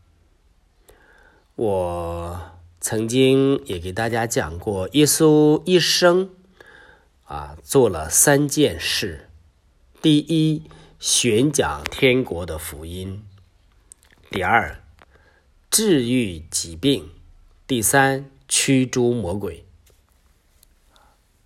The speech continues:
那今天的福音其实就提到了，昨天耶稣在会堂里边教训人，他从会堂出来之后，就来到了西满的家。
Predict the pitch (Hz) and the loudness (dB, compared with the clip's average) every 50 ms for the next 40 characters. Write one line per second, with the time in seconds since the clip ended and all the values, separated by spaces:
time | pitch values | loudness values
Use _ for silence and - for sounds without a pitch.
0 | _ _ _ _ _ _ _ _ - - - - - - - - _ _ _ _ | _ _ _ _ _ _ _ _ -20 -20 -20 -20 -20 -20 -20 -20 _ _ _ _
1 | _ 156 147 131 151 156 160 147 143 151 151 156 147 143 131 - - 107 117 123 | _ -2 0 2 2 2 2 4 4 4 4 6 4 4 2 0 -4 -2 0 2
2 | 131 131 131 139 135 131 - - 127 123 107 127 123 113 113 95 90 90 - - | 4 4 4 4 2 2 0 0 0 0 0 0 -2 -4 -4 -6 -6 -10 -12 -12
3 | 104 95 98 123 127 120 107 95 90 87 87 87 87 87 - - - - - - | -10 -4 -2 0 0 0 -2 -4 -6 -8 -8 -10 -12 -14 -18 -20 -20 -20 -20 -20
4 | - - - - _ _ - - 131 127 139 160 165 170 185 185 180 180 180 185 | -20 -20 -20 -20 _ _ -4 2 6 8 8 8 6 6 4 6 6 6 4 2
5 | 180 - - 107 101 104 110 107 - 139 131 - 135 107 95 87 80 82 80 - | 0 -4 -6 -6 -4 -4 -4 -2 -2 -2 0 0 -2 -2 -2 -6 -8 -10 -12 -14
6 | - - 180 165 127 - - - - 85 80 104 117 123 107 95 - 92 85 82 | 0 2 4 4 4 2 -4 -10 -10 -8 -8 -4 -4 -4 -4 -6 -8 -10 -10 -8
7 | 80 82 85 85 87 90 90 - - - - - 160 131 - 82 - - - 120 | -8 -8 -10 -10 -12 -14 -16 -18 -10 -4 2 2 2 2 2 -6 -8 -6 -6 -6
8 | 90 85 80 - 80 78 90 - - _ - _ _ _ _ _ _ - - - | -6 -6 -12 -14 -14 -16 -18 -20 -20 _ -20 _ _ _ _ _ _ -20 -20 -20
9 | - - _ _ - 156 151 156 170 160 - - 208 190 160 143 - - - 185 | -20 -20 _ _ -2 2 6 8 8 8 8 6 6 6 6 6 2 -4 -4 -4
10 | - 98 101 101 - - - - 147 147 147 147 143 - 156 160 156 - 185 156 | -4 -6 -8 -8 -8 -8 -6 0 2 2 2 2 0 0 -2 -4 2 6 6 6
11 | 110 95 85 - - - - - - - - - - _ _ _ - - 131 107 | 6 4 -4 -12 -18 -20 -20 -20 -20 -20 -20 -20 -20 _ _ _ -2 0 0 0
12 | 90 87 87 95 101 98 123 127 117 107 95 85 85 85 85 - - - - 139 | 0 -2 -4 -4 -2 0 0 0 0 0 -4 -6 -6 -6 -2 0 0 2 2 2
13 | 135 135 110 85 76 - 78 80 82 - 95 87 80 80 80 - - | 2 2 0 -2 -6 -10 -12 -6 -4 -4 -4 -4 -6 -8 -10 -12 -16